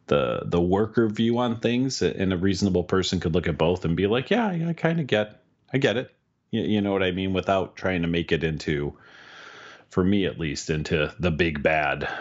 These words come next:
You know, I, I, I clearly Cloud is,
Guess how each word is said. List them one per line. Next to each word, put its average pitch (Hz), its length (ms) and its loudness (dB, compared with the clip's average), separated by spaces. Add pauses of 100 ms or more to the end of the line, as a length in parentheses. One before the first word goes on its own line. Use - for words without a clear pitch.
(200)
You 98 180 0
know, 85 240 2
I, 82 200 -2 (760)
I, - 220 0
I 90 60 0
clearly 104 500 2
Cloud 98 400 0
is, 87 260 -4